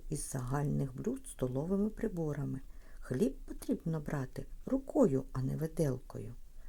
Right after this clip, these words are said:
Птицю їдять за допомогою вилки та ножа. Проте, коли на кісточці залишаються невеликі шматочки м'яса, їх можна доїдати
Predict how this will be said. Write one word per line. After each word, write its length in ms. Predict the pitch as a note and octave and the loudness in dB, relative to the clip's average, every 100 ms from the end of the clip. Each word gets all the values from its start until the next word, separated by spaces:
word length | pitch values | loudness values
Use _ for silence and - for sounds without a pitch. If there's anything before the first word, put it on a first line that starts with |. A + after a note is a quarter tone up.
| - - - - | -10 -12 -10 -10
Птицю 560 | - - - F3+ - - | -10 -2 2 2 2 2
їдять 600 | A3 G3 D3+ C#3 C3 - - - | 6 4 4 0 0 -4 -8 -4
за 100 | D3+ | -2
допомогою 840 | C#3+ C3 - C3 F3 C#4+ C#4+ C4+ | 0 0 2 4 4 4 4 4
вилки 760 | C4+ G3 G3 F#3+ F#3 F#3 - F3+ - - - | 4 6 8 8 6 2 -4 -4 -4 -16 -10
та 140 | - D3 | 0 4
ножа. 560 | A3 B3+ C#3 D3 C3+ C3+ - - - | 4 4 2 0 0 -4 -10 -16 -8
Проте, 340 | - D#3+ - G#3 | 0 0 2 0
коли 340 | - F#3 G3 | 2 4 4
на 140 | F#3 | 4
кісточці 800 | F#3+ - G#3+ - - - - - - - - | 0 2 0 2 -4 -4 -8 -12 -12 -12 -2
залишаються 760 | E3 F3+ - E3 E3 E3+ - | 0 0 0 0 0 -2 -2
невеликі 540 | E3 E3 E3+ E3 E3+ E3 | -2 0 0 0 -4 -6
шматочки 640 | - F3 - F3 - F#3+ | -4 -4 -2 -6 -4 0
м'яса, 500 | F#3+ A#3 E4 - - - - - | 2 2 2 -2 -6 -8 -14 -8
їх 220 | - D#3+ E3+ | -4 -4 0
можна 320 | E3 C#3+ C#3+ | 0 0 0
доїдати 680 | C#3 C3+ C3+ D#3 C4+ - | 2 0 2 0 0 -4